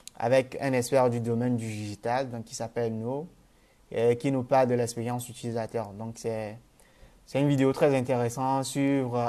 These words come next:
à partager avec, dans vos réseaux. Euh, n'hésitez pas à partager les vidéos dans votre réseau, euh, partager avec vos amis. C'est intéressant, une, une part de l'expérience utilisateur. On voit aujourd'hui que c'est,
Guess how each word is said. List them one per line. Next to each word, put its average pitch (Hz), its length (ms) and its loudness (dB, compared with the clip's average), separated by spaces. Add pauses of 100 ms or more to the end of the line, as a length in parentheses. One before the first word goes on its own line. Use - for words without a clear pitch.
à 123 80 -2
partager 120 500 0
avec, 120 320 0
dans 117 140 -2
vos 120 160 2
réseaux. 120 460 -2 (1200)
Euh, 76 220 -6 (160)
n'hésitez 113 400 -4
pas 127 160 0
à 123 60 0
partager 117 920 -2
les 113 120 -4
vidéos 113 420 -2
dans 117 160 -2
votre 120 220 -6
réseau, 117 380 -4
euh, 101 260 -6 (300)
partager 117 320 -2
avec 117 180 2
vos 117 200 -4
amis. 113 260 -6 (1300)
C'est - 180 -10
intéressant, 123 580 0
une, 127 300 0
une 127 200 -2
part 123 220 0
de 117 100 -4
l'expérience 117 540 -4
utilisateur. 113 600 -4
On 127 100 2
voit 123 220 2
aujourd'hui 113 460 -2
que 131 140 -6
c'est, 110 440 -6